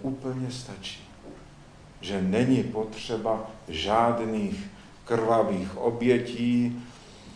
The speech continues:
a podřezávat nějaká zvířata nebo dokonce lidi. Víme, že v té době existovaly i lidské oběti a byly poměrně běžné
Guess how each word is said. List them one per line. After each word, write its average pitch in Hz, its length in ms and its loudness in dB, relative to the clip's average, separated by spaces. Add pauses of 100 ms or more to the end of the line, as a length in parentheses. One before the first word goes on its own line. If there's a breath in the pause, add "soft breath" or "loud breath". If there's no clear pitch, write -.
(520 loud breath)
a 82 100 0
podřezávat 110 1120 4
nějaká 101 560 4
zvířata 120 840 2
nebo 110 280 6
dokonce 107 560 2
lidi. 117 460 0
Víme, 95 340 -4
že 92 140 -6
v 87 100 -12
té 90 160 -10
době 95 280 -4
existovaly 92 720 -6
i 95 100 -6
lidské 98 580 -4
oběti 107 640 -2
a 104 60 2
byly 101 240 -2
poměrně 95 800 -4
běžné 92 800 -4